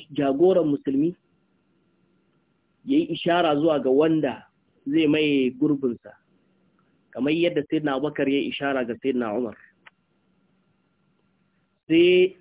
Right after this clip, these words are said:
na hudu kuma, mataki na hudu, i zamto ya zo ya nemi shugabanci da fin ƙarfi, juyin mulki.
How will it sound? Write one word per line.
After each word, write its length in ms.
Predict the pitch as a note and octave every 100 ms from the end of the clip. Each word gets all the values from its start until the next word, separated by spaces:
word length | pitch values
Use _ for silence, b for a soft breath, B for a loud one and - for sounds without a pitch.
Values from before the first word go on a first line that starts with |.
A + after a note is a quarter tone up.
| -
na 180 | D#3+ F#3
hudu 280 | F3+ F#3
kuma, 240 | F3+ F3+ F3
mataki 420 | F3 F3 E3+ F3
na 80 | F3
hudu, 140 | F3
i 100 | D#3+
zamto 520 | C#3 C#3+ D3 D3+ D3 - _ _ _ _ _ _ _ _ _
ya 300 | - D3 D#3+
zo 160 | D3+ D#3+
ya 200 | D#3+ E3
nemi 260 | D#3+ C#3 D3
shugabanci 560 | D3+ D3 D3 D3 C#3+
da 80 | B2+
fin 240 | A#2+ C#3 B2+
ƙarfi, 460 | A2+ A#2+ A#2+ A2+ - -
juyin 240 | C3 - A#2+
mulki. 300 | B2 -